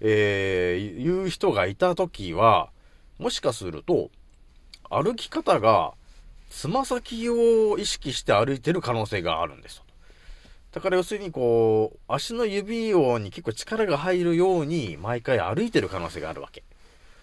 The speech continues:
そうすると足の裏に負担が来るから、えー、そういう魚の目とかね、あと豆ができたり。で、そういうことに繋がってるんですよ、と、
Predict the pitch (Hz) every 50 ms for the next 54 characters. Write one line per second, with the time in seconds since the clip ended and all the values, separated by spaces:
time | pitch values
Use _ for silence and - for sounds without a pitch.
0 | - - - - - - - - - 233 320 - - - 247 233 226 214 - 226
1 | 196 123 120 - - 151 147 147 135 135 156 139 110 90 - - 123 120 123 123
2 | 123 117 113 - 147 139 131 110 - 170 196 208 190 131 92 71 - - - _
3 | - - - - _ _ - - - - _ - - - 107 110 107 104 101 98
4 | 95 92 90 85 110 104 92 92 101 117 131 127 127 123 113 113 - 113 - 80
5 | 82 123 180 220 - - - - - - - 90 90 92 87 85 98 113 120 120
6 | 101 90 80 90 - - 82 73 67 - - - - _ - - - - _ -
7 | - 202 175 - 208 220 233 233 240 220 - 254 226 - 339 160 110 92 - -
8 | 110 123 135 135 143 147 - - - - - 170 170 180 185 180 165 143 123 113
9 | 113 - 113 165 180 165 -